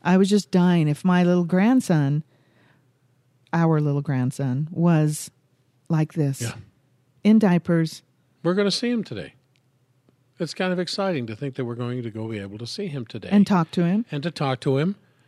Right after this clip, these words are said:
Speaker 2: and have him tell us his stories and sit down and do his drawings and
Speaker 1: That's
Speaker 2: these
Speaker 1: why
Speaker 2: kinds of things.
Speaker 1: Doctor McBride says, "We are the seed bank." She, she was talking to all the certified gaps practitioners in her last meeting, um, in November, and she was saying, "You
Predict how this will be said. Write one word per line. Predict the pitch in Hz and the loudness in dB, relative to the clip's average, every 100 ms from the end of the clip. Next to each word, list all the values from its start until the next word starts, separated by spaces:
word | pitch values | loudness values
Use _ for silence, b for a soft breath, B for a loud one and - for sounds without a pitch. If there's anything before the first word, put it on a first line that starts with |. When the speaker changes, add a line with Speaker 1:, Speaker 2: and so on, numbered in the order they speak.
| _ | _
Speaker 2:
and | 156 127 | -6 -4
have | 147 135 | -4 -4
him | 151 | -8
tell | 127 156 156 | -4 -4 -4
us | - | -4
his | 160 | -6
stories | - 139 123 139 143 | -6 -6 -4 -6 -6
and | 131 | -8
sit | - 139 | -8 -8
down | 131 139 | -8 -8
and | 147 | -8
do | 120 135 | -6 -6
his | 135 | -6
drawings | 123 131 120 113 135 156 | -4 -4 -2 -4 -4 0
and | 254 | 2
Speaker 1:
That's | 269 | 2
Speaker 2:
these | - | 0
Speaker 1:
why | 339 311 | 2 2
Speaker 2:
kinds | - | -2
of | - | -8
things. | - 220 | -2 2
Speaker 1:
Doctor | 254 254 262 | 2 4 4
McBride | 233 196 226 233 208 | 4 4 4 4 4
says, | 240 202 185 | 4 4 4
"We | 226 254 | 4 6
are | 214 | 4
the | 196 | 2
seed | - 247 196 | 2 2 4
bank." | 208 147 - | 4 4 2
She, | 233 220 202 | 2 4 2
she | 233 233 | 2 2
was | 202 | 2
talking | 262 285 262 220 | 0 2 2 2
to | - | 4
all | 220 | 4
the | 214 190 - | 4 2 0
certified | - 240 214 208 180 | 0 0 2 0 2
gaps | 185 - | 0 0
practitioners | - 175 - 185 - 208 220 214 - b b b | -2 -4 -2 -4 2 2 2 0 -6 b b b
in | 196 185 | 4 4
her | 170 185 | 4 2
last | 180 170 - | 2 0 2
meeting, | 190 180 214 233 226 - | 2 4 4 2 0 0
um, | 180 165 165 | 0 2 0
in | - 180 | 2 2
November, | 170 170 180 214 262 b b b b 226 | 2 2 2 0 -4 b b b b 2
and | 214 196 | 4 4
she | 233 | 4
was | 220 214 | 2 4
saying, | 226 202 196 | 4 6 6
"You | 190 240 302 349 370 | 6 6 6 6 2